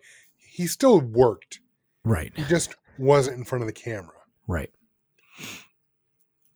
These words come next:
Speaker 1: To see him after twenty years come back,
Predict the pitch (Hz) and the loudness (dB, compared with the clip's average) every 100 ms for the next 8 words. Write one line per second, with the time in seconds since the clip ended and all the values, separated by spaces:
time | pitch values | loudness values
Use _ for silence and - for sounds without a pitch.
0 | _ - 123 - 185 180 170 151 131 - | _ -16 -10 -6 -4 -2 0 -2 -4 -6
1 | 127 - 139 131 120 113 - _ _ _ | -10 -6 -6 -4 -4 -6 -10 _ _ _
2 | - 147 139 131 127 104 - _ | -8 -4 -2 -2 -4 -6 -14 _